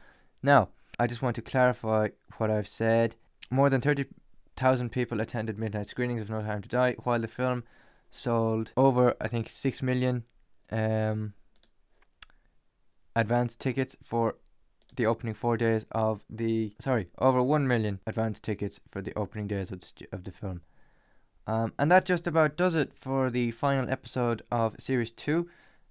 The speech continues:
um, of the podcast. Uh, I really do hope you've enjoyed watching or listening to the podcast as I've s-, uh, enjoyed making it. Um, I will add, like, I would like to add, um, one thing,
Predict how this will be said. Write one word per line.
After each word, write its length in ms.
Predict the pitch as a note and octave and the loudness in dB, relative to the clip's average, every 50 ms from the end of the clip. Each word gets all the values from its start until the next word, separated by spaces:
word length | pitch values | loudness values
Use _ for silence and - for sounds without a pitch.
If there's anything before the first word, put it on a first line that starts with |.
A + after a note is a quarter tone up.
| _ _ - | _ _ -8
um, 220 | A#2 A#2 A#2 A2+ | -6 -6 -6 -6
of 120 | - B2 A#2 | -6 -8 -8
the 60 | A2+ | -10
podcast. 500 | - - C3+ C3 - - D#3 D#3+ E3+ D3 - - | -6 -4 -4 -2 -2 -2 -4 -4 -4 -6 -8 -8
Uh, 220 | - A#2 B2+ A#2+ - - | -6 -4 -4 -4 -4 -4
I 40 | B2+ | -2
really 280 | B2+ D3 E3 D3+ C#3+ | 0 0 0 0 0
do 200 | C#3 E3 E3 D#3 | 0 0 0 0
hope 300 | C3 A#2+ C#3 C3+ B2+ - - | 0 0 0 0 0 -2 -4
you've 340 | - A#2+ C3 B2+ B2 A2+ - | -4 -2 0 0 0 0 -2
enjoyed 460 | - A#2 A2 - A2+ A2+ A#2 A2+ A2 - - - - - - - _ _ - - _ - | -4 -6 -4 -2 0 0 2 0 -2 -4 -10 -20 -20 -20 -20 -20 _ _ -20 -20 _ -4
watching 500 | - A2+ B2+ D3 - - - G2+ G2+ - | 0 2 2 2 2 -2 -8 -8 -4 -2
or 180 | A#2 A2+ A2 E2+ | 0 0 0 2
listening 500 | A2+ C#3+ D3+ D3+ D3 C3+ B2 A#2 G#2 - _ _ | 2 2 0 0 -2 -4 -4 -4 -6 -8 _ _
to 260 | - - C3 A#2 A2 G#2 | -6 -2 0 0 0 0
the 100 | G#2 G2 | -2 -4
podcast 500 | - A2+ G#2+ G#2 - - G#2 G2+ - G#2+ | -2 -2 -2 -2 -2 -4 -4 -4 -4 -4
as 100 | G2+ G#2 | -4 -2
I've 260 | G#2 G#2+ G#2 G2+ - _ _ - | 0 0 -2 -2 -6 _ _ -16
s-, 140 | - - | -12 -8
uh, 300 | G2+ - - G#2+ G#2 G#2 - - | -8 -6 -4 -2 -2 -2 -4 -4
enjoyed 300 | G#2+ G#2+ A2 G#2+ G#2+ G#2 | -4 -4 -2 -2 -2 0
making 360 | G#2+ A2+ A#2+ A#2+ - C#3+ D#3 | 0 0 -2 -2 -2 -4 -6
it. 140 | E3 - - _ _ _ _ _ _ _ - - _ - | -6 -6 -10 _ _ _ _ _ _ _ -20 -20 _ -8
Um, 340 | A2 A2+ A2+ A2+ A2 A2 - | -6 -4 -2 -2 -2 -2 -4
I 120 | - B2+ C3 | -2 -2 -2
will 240 | C3 E3 F3 E3 - | 0 0 -2 -2 0
add, 360 | C3+ C#3 C3+ C3+ C3+ C3 - _ - | 0 2 2 2 0 -2 -4 _ -8
like, 340 | A2 B2+ B2+ B2 B2 A#2+ - - - | -4 -2 -2 -2 -2 -4 -6 -6 -4
I 60 | B2+ | -4
would 180 | C3 D3+ D#3 | -2 -2 -2
like 160 | D3+ D3 C#3+ D3 | -2 -2 -4 -6
to 140 | - - A#2+ | -8 -8 -6
add, 200 | A#2+ A#2 A#2 - - - _ _ - - - _ - - - | -6 -6 -8 -10 -16 -20 _ _ -20 -20 -20 _ -20 -14 -10
um, 400 | - A2+ A2+ A2 A2 A2 G#2+ - _ _ _ _ _ _ _ _ _ _ _ - - - - - - | -6 -4 -4 -4 -4 -6 -10 -12 _ _ _ _ _ _ _ _ _ _ _ -20 -20 -20 -20 -14 -10
one 240 | A#2 B2 C3+ C3+ B2+ | -6 -4 -4 -4 -6
thing, 360 | - B2+ A#2+ A#2 A2+ G#2 | -8 -8 -8 -8 -8 -10